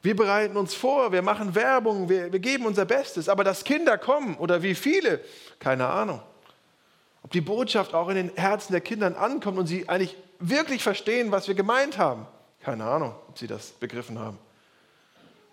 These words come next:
Und ob Veränderung geschieht in Familien, keine Ahnung. Ob das Wetter hält, wir wissen es nicht. Es liegt nicht in unserer Hand. Aber wir geben Jesus den Raum,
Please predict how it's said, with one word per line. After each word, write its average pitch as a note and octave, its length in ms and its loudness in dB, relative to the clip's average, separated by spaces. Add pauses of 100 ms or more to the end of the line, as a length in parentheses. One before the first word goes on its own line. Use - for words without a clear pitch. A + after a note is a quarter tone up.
Und C3+ 140 -4
ob D#3+ 100 0
Veränderung F#3+ 600 0
geschieht A#3+ 420 0
in E3 180 0
Familien, F3 720 -2 (380)
keine G3+ 260 -2
Ahnung. G#3 360 -4 (880)
Ob - 100 -2
das E3+ 320 0
Wetter A#3 260 4
hält, G#3 520 0
wir B3 160 2
wissen D4+ 260 0
es G#3 180 -2
nicht. C3+ 240 -4 (880)
Es F3 220 -2
liegt A3 300 -4
nicht G#3+ 180 -2
in F#3 80 -8
unserer F3+ 520 0
Hand. E3 260 -4
Aber F3+ 180 0
wir A3 80 -2
geben A3+ 300 0
Jesus B3+ 480 0
den F3 180 0
Raum, A3+ 540 0